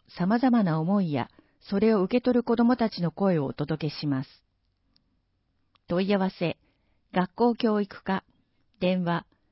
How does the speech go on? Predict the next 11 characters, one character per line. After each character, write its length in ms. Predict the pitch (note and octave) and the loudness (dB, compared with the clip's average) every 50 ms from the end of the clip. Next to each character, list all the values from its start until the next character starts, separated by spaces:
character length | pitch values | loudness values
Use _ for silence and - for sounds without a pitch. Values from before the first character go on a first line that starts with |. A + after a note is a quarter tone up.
| _ - B3 | _ -8 -2
零 240 | G3+ A3 A#3+ A#3+ | 0 2 2 2
四 220 | A#3 C4 A#3+ G#3+ G3 | 2 2 2 0 0
八 420 | - F3 - - - D#3 C#3+ - _ _ _ | -2 -4 -6 -6 -6 -8 -8 -8 _ _ _
四 240 | - F3+ G#3 A3 A#3+ | -2 0 2 2 2
五 220 | A3+ A#3 G#3+ F#3+ D#3 | 2 2 0 -2 -2
六 260 | C#3 - - F#3 F3 | -4 -4 -4 -4 -2
の 200 | C#3 A2 - - - | -2 -2 -4 -6 -4
五 200 | - E3 F#3+ A3 | -2 -2 -2 -2
三 260 | - - A#3 A3 F#3+ | 0 0 0 0 0
六 240 | E3 B2+ B2+ - D#3+ | -2 -2 -4 -4 -4
六。 320 | D#3 D3 D3 - - - | -4 -4 -4 -6 -12 -16